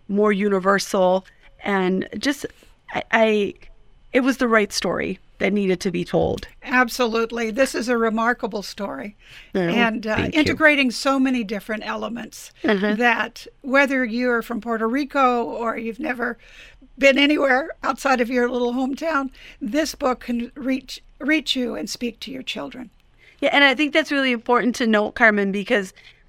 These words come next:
Speaker 1: I think sometimes, while I'm really proud that we kept the Puerto Rican adventure, I think it's really important to have that, that us as Puerto Ricans, that we have a story that we can feel proud of,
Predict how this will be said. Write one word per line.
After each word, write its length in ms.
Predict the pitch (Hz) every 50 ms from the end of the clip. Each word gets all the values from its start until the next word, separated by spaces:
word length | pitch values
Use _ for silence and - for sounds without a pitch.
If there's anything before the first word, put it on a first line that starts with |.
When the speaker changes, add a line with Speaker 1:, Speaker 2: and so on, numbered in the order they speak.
| _ _ _ _
Speaker 1:
I 160 | - 240 226 220
think 220 | - 277 262 247
sometimes, 720 | - - 262 247 240 - 247 233 226 220 214 220 208 - - _
while 300 | - 202 220 214 214 214
I'm 120 | 208 214
really 300 | 208 214 214 226 240 233
proud 540 | - - - - 208 196 202 202 208 214 - - _ _
that 200 | 208 202 180 185
we 120 | 196 190
kept 340 | 180 - - 208 196 - _
the 60 | 202
Puerto 280 | 185 - - 208 190 190
Rican 280 | 190 196 190 - 190 190
adventure, 440 | 185 190 190 185 180 175 - 202
I 80 | 185 190
think 200 | - 208 185 -
it's 160 | 190 180 -
really 200 | 202 196 190 190
important 440 | 185 185 - - 202 190 104 - 185
to 100 | 208 190
have 260 | 175 185 185 190 185 190
that, 280 | 190 185 180 - - - - _ _ _ _ _ -
that 440 | 190 202 196 190 190 196 - - _ _ _ _ _ _ _ _ _ _
us 240 | - 214 208 - -
as 120 | 208 190
Puerto 280 | - - - 214 202 196
Ricans, 360 | 196 196 196 - 208 190 185
that 140 | 202 196 185
we 160 | 190 208 202
have 220 | 190 208 190 190 196
a 80 | 190
story 320 | - - - 208 190 190 190
that 160 | 190 180 175
we 100 | 190 185
can 160 | - 196 180
feel 180 | 170 196 180 170
proud 400 | - - - 190 185 185 190 202
of, 340 | 196 185 190 190 - -